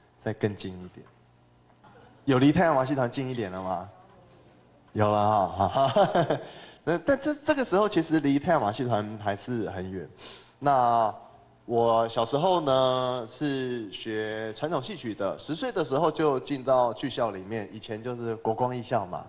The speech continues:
那我们的校区那时候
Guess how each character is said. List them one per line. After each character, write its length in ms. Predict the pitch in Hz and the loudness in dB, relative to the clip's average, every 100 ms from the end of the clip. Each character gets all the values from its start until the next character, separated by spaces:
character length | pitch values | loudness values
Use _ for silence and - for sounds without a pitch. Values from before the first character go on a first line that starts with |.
| - - - _ _ _ _ _ | -16 -20 -20 _ _ _ _ _
那 220 | - 120 110 | -2 2 2
我 120 | 98 | 2
们 120 | 98 | 0
的 100 | 104 | -4
校 220 | - 123 | 0 -2
区 340 | 113 120 117 117 | -2 -4 -4 -4
那 100 | 123 | -6
时 120 | 110 | -4
候 320 | 113 117 110 | 0 0 0